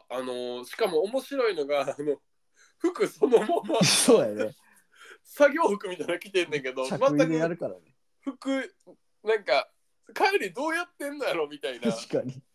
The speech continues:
Speaker 1: 感じで思ってたけど、あれは絶対にジャンプするっていう。
Speaker 2: なんか恒例行事みたいな感じだったね。
Speaker 1: そう。所長とかも飛んでたん知ってる？
Speaker 2: 飛んでた。いや、なんかみんな飛んでた。
Speaker 1: あれ、呼ばれたらやるしかないんよ。
Speaker 2: そうやね。な、なんか謎の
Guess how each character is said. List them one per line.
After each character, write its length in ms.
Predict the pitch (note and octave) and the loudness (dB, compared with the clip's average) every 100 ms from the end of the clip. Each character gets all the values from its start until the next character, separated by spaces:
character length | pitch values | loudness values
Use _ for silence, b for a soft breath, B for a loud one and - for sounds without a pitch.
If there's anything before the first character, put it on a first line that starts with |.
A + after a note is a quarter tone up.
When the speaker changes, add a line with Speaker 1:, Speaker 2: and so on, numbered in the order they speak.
| _ _ _ _ _ _ _ | _ _ _ _ _ _ _
Speaker 1:
感 240 | - G3 G3+ | -10 -8 -6
じ 120 | G3 | -6
で 60 | G3 | -4
思 240 | G3 G3+ | -2 -2
っ 80 | G3+ | -4
て 180 | - G#3 | -4 -4
た 100 | E3+ | -4
け 60 | B2+ | -4
ど、 80 | - | -8
あ 100 | - | -10
れ 80 | A3+ | -10
は 100 | G#3 | -12
絶 220 | - A#3 _ | -14 -14 _
対 200 | A#3 A3+ | 4 4
に 100 | G#3+ | 4
ジ 100 | G#3 | 2
ャ 80 | G#3 | 2
ン 60 | - | 0
プ 100 | C3+ | -18
す 140 | - C#3 | -8 -6
る 120 | C3+ | -6
っ 120 | _ | _
て 80 | G#2+ | -12
い 380 | G#2 G#2+ G#2 F#2 | -10 -10 -12 -10
う。 60 | - | -2
Speaker 2:
な 200 | B2+ A#2+ | 2 2
ん 20 | |
か 100 | - | 0
恒 240 | - F#3 F#3 | 6 8 10
例 160 | F3+ | 8
行 220 | E3 F3+ | 8 6
事 80 | C#3 | 4
み 80 | G#2+ | -4
た 80 | G2+ | -6
い 20 | |
な 80 | F#2+ | -6
感 140 | A2+ | -4
じ 60 | G#2+ | 2
だ 60 | |
っ 160 | C3 G#2+ | 4 2
た 60 | F2+ | -2
ね。 80 | F2 _ - | -16 _ -6
Speaker 1:
そ 180 | - D#4 | 2 2
う。 40 | |
所 0 | |
長 200 | E4+ E4 | 2 -4
と 80 | - | -2
か 60 | |
も 100 | D3+ | -6
飛 140 | C3+ D3 | -4 -4
ん 40 | |
で 100 | D3+ | -2
た 100 | A2+ | -4
ん 40 | F#2+ | -6
知 100 | - | -6
っ 20 | |
て 80 | F#2+ | 2
る？ 40 | C3 | 6
Speaker 2:
飛 40 | |
ん 20 | |
で 100 | B2+ | 8
た。 300 | A2+ F#2 - _ C#3 | 6 4 0 _ 4
い 20 | |
や、 160 | C3+ A#2+ - | 4 4 -2
な 140 | D#3 | 0
ん 40 | D#3+ | 2
か 60 | |
み 100 | D3 | 4
ん 60 | B3+ | 4
な 80 | D#3 | 4
飛 120 | B2+ | 0
ん 40 | |
で 80 | A2 | -2
た。 180 | - - _ _ _ _ _ _ - | -2 -4 _ _ _ _ _ _ -2
Speaker 1:
あ 100 | G#3+ | 2
れ、 240 | A#3+ C#3 | 2 0
呼 100 | F#3+ B3+ | 0 4
ば 140 | D4 | 4
れ 100 | A#3 | 4
た 160 | D3+ B2+ | -2 -8
ら 120 | A2+ | -8
や 140 | F#3+ | -10
る 100 | A3 | -12
し 100 | - | -14
か 100 | E3+ | -12
な 60 | - | -4
い 20 | |
ん 20 | |
よ。 40 | C#3+ | 2
Speaker 2:
そ 160 | F#3+ | 6
う 40 | F#3 | 8
や 80 | C3 | 6
ね。 220 | G#2 E2+ - _ _ | 0 -8 -14 _ _
な、 460 | - C3 D3+ - - D3+ | -8 -4 -4 -4 -12 -2
な 220 | D3+ D#3+ | 4 4
ん 60 | |
か 100 | D#3 B2+ | 4 4
謎 300 | D3 D3 D3 | 4 4 4
の 360 | C#3+ C3+ B2+ | 4 2 0